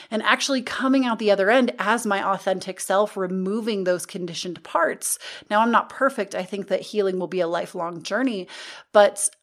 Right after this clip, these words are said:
I've realized that I identify even better with my sidereal as somebody that is more into my spirituality, more into my own personal energy versus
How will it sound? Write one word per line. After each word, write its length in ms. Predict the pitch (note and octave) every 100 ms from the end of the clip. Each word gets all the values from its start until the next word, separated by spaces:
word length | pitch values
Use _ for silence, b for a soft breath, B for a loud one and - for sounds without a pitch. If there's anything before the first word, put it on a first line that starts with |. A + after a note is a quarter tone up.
| -
I've 300 | G3+ G3+ F#3
realized 500 | G#3 A3 G#3 G3 D3+
that 260 | F#3+ F3+ - _ G3
I 140 | F#3+
identify 800 | F#3 F#3 G3 A3 G#3 - F#3 F#3
even 440 | G3 G3 F3+ E3+
better 420 | D#3 F#3 G#3 A3
with 180 | F3 E3+
my 140 | F3+ F3
sidereal 680 | - F3 E3+ F#3+ F#3 E3+ -
as 200 | F3+ F3+
somebody 440 | - F#3 F#3+ F#3+
that 180 | F3+ F3+
is 180 | F3+ F#3
more 220 | E3+ F3+
into 380 | F#3+ F#3+ - F#3
my 160 | F3+
spirituality, 840 | F3 F#3 F3+ - F#3+ G3+ G#3 G3 F#3+
more 240 | F#3 F#3+
into 280 | F#3+ F#3 F#3
my 180 | F3 F#3
own 220 | F3+ F3
personal 520 | - D4 D4 A3 G3
energy 480 | F#3 F#3 F3+ - F#3
versus 540 | F#3 F#3 F#3+ F#3 F3+